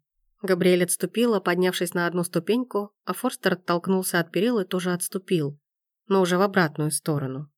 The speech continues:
«Я дам вам самую смирную лошадь, синьорина Миранди. Я сам поведу ее, если хотите. Если хотите, я дам вам и дамское седло». Его голос стал обычным и даже каким-то сухим.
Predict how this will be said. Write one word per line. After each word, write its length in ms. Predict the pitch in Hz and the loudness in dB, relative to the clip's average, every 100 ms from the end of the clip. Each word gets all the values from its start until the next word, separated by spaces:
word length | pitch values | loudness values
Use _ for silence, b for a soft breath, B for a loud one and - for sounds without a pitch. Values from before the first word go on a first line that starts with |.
| _ _ _ _ | _ _ _ _
«Я 200 | 190 180 | 0 2
дам 200 | 180 180 | 4 4
вам 160 | 175 175 | 4 0
самую 340 | 180 170 170 | 0 2 2
смирную 460 | 170 180 170 175 175 | 0 0 2 2 2
лошадь, 300 | 202 - 180 | 0 -2 -2
синьорина 420 | 156 147 143 139 | 0 0 2 0
Миранди. 580 | 139 139 131 131 135 170 _ _ _ _ | 0 -2 -4 -8 -14 -16 _ _ _ _
Я 200 | 180 175 | 2 2
сам 200 | 170 247 | 4 2
поведу 360 | 240 156 147 156 | 4 2 2 2
ее, 220 | 214 185 | 4 4
если 300 | 165 160 - | 4 2 0
хотите. 640 | - 165 160 147 - 120 _ _ _ _ - | -2 -2 0 -4 -4 -8 _ _ _ _ 2
Если 300 | 180 170 165 | 2 4 0
хотите, 420 | 170 175 180 180 | 0 0 2 4
я 140 | 165 | 4
дам 200 | 160 160 | 4 2
вам 200 | 160 160 | 4 2
и 20 | |
дамское 420 | 160 156 147 160 151 | 2 0 0 0 0
седло». 460 | 165 156 147 147 _ _ _ _ | 0 0 0 -2 _ _ _ _
Его 280 | 185 196 180 | 0 4 4
голос 360 | 175 185 175 | 4 4 2
стал 260 | - - 175 | 0 0 2
обычным 540 | 170 196 233 180 170 | 4 2 -2 -2 0
и 20 | 165 | 2
даже 220 | 185 185 | 0 0
каким-то 420 | 170 165 165 170 | -4 -2 -2 -2
сухим. 540 | - 185 - 156 143 | -4 -6 -4 -4 -4